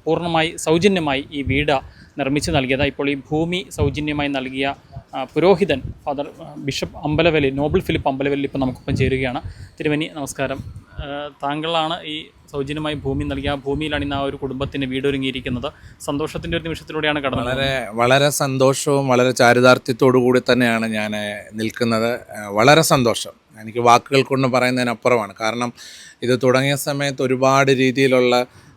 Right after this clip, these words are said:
Speaker 2: ആ, ആൾക്കാർ, സമൂഹം പറഞ്ഞത് പൂർത്തീകരിക്കാൻ കഴിയുമെന്ന് തോന്നുന്നില്ല എന്നൊക്കെയുള്ള രീതിയിലുള്ളത് വന്നു. പക്ഷേങ്കിൽ, ആ, ട്വൻറ്റി ഫോർ കണക്റ്റുമായിട്ട് ഞാൻ ഓർക്കുകയാണ്, ഇത് തുടക്കം കുറിക്കുന്ന ഫോക്കസ് ടി വിയിലെ നമ്മുടെ രാഹുലുമായിട്ട് നമ്മൾ സംസാരിക്കുന്നു. രാഹുൽ ഇത് ട്വൻറ്റി ഫോറുമായിട്ട് ബന്ധപ്പെടുന്നു. ട്വൻറ്റി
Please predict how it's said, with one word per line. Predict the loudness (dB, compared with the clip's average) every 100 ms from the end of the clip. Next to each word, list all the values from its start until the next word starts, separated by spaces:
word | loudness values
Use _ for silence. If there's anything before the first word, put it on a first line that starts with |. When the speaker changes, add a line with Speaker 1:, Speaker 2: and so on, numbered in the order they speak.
| -6
Speaker 2:
ആ, | -2 0
ആൾക്കാർ, | 0 4 4 4
സമൂഹം | 0 2 2 4
പറഞ്ഞത് | 4 4 4 6 4 2
പൂർത്തീകരിക്കാൻ | -2 4 4 6 4 4
കഴിയുമെന്ന് | 4 4 2
തോന്നുന്നില്ല | 2 4 4 4 4 4
എന്നൊക്കെയുള്ള | 2 -2 6 8 8
രീതിയിലുള്ളത് | 6 2 2 2 2 2
വന്നു. | 0
പക്ഷേങ്കിൽ, | -2 -2 0 2 2 2 -6 -20 _ _ -6
ആ, | -2 0 -2 -4 -8 -16 _ _ _ -20 -20 0
ട്വൻറ്റി | 4 4 2
ഫോർ | 0 4
കണക്റ്റുമായിട്ട് | 2 2 0 2 4 2 0 -12 -16 _ _
ഞാൻ | -4 0
ഓർക്കുകയാണ്, | 0 2 2
ഇത് | 2
തുടക്കം | 4 4 4 2
കുറിക്കുന്ന | 2 2 2 0 -2 0
ഫോക്കസ് | 0 0 -2
ടി | 2
വിയിലെ | 4 4
നമ്മുടെ | 2 2 2
രാഹുലുമായിട്ട് | 2 0 -4 -2 -2 -2
നമ്മൾ | -6 -6
സംസാരിക്കുന്നു. | -6 -6 -2 0 0 -4 -6 -10 -20 -20 _
രാഹുൽ | 4 4 4 2
ഇത് | 2
ട്വൻറ്റി | 2 2 2
ഫോറുമായിട്ട് | 2 4 2 2
ബന്ധപ്പെടുന്നു. | 0 -2 0 -2 -2
ട്വൻറ്റി | -4 -4 -4